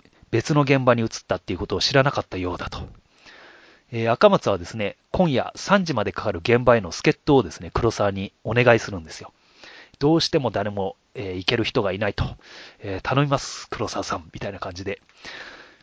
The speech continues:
で、えー、まさかですね、一現場こなして帰ってきてるとは赤松は思ってないんで、おそらく思っ-、それを知ってたら頼まなかっただろうっていうことも黒沢は分かっていると。そして赤松から思ってもみない言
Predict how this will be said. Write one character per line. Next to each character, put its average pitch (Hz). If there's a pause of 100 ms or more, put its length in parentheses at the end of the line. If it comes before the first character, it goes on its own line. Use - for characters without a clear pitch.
(220)
で、 147 (120)
え 101
ー、 127
ま 190
さ 175
か 117
で 85
す -
ね、 101 (200)
一 -
現 156
場 101
こ -
な 127
し -
て 131
帰 156
っ 156
て 107
き -
て 104
る 92
と 92
は 87
赤 113
松 117
は -
思 156
っ -
て 120
な 95
い 90
ん 87
で、 95
お 160
そ 185
ら 170
く - (100)
思 147
っ-、 - (220)
そ 156
れ 170
を 160
知 151
っ -
て -
た 165
ら 165
頼 139
ま 139
な 127
か -
っ -
た 110
だ 113
ろ 110
う -
っ -
て -
い -
う -
こ 151
と 175
も 123
黒 120
沢 101
は 98
分 -
か 123
っ -
て -
い 87
る -
と。 - (520)
そ -
し -
て 185 (360)
赤 -
松 151
か -
ら 98
思 175
っ -
て -
も 98
み 104
な 101
い 90
言 -